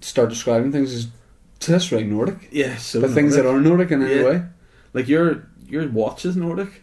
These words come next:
Speaker 1: It is, yeah.
Speaker 2: Definitely Nordic.
Speaker 1: Yeah.
Speaker 2: Those nails, Nordic.
Speaker 1: <laughs> Yeah.
Speaker 2: 'Cause people from Nordish have those nails.
Speaker 1: Yeah, yeah,
Speaker 2: You know what I
Speaker 1: yeah,
Speaker 2: mean?
Speaker 1: for
Speaker 2: So
Speaker 1: sure.
Speaker 2: Nordic. But yeah, so we bought him a hat because he, we went to the, the coffee shop and got a couple of, a bunch of coffees, and, uh,
Speaker 1: He didn't
Speaker 2: in the
Speaker 1: want
Speaker 2: back,
Speaker 1: anything.
Speaker 2: he said, "I didn't want anything."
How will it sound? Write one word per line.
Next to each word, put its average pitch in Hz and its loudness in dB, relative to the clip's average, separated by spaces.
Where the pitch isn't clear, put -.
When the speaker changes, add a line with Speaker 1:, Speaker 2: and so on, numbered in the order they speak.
Speaker 1:
It 131 2
is, 175 4
yeah. 151 6
Speaker 2:
Definitely 120 -6
Nordic. 120 -8
Speaker 1:
Yeah. 110 -2
Speaker 2:
Those 139 0
nails, 120 -2
Nordic. 143 -6
Speaker 1:
<laughs> - -20
Yeah. 147 2
Speaker 2:
'Cause 156 0
people 160 0
from 127 -2
Nordish 147 -2
have 117 -2
those 127 0
nails. 135 0
Speaker 1:
Yeah, 147 6
yeah, 120 4
Speaker 2:
You 110 -2
know 139 -2
what 120 -2
I 113 -4
Speaker 1:
yeah, 127 -4
Speaker 2:
mean? 147 -6
Speaker 1:
for 123 -8
Speaker 2:
So 120 -6
Speaker 1:
sure. 113 -2
Speaker 2:
Nordic. 165 -4
But 120 0
yeah, 120 4
so 131 -2
we 139 4
bought 165 2
him 135 -2
a 117 -4
hat 113 -4
because 120 -4
he, 131 -4
we 135 0
went 135 0
to 131 -6
the, 123 -2
the 117 -8
coffee 113 -8
shop 123 -6
and 120 -6
got 110 -4
a 110 -10
couple 107 -8
of, 110 -8
a 127 -10
bunch 110 -6
of 113 -12
coffees, 117 -6
and, 113 -6
uh, 107 -4
Speaker 1:
He 147 2
didn't 165 4
Speaker 2:
in 151 4
the 131 2
Speaker 1:
want 120 0
Speaker 2:
back, 143 2
Speaker 1:
anything. 156 0
Speaker 2:
he - -14
said, 151 0
"I 165 4
didn't 143 0
want 113 -6
anything." 127 -6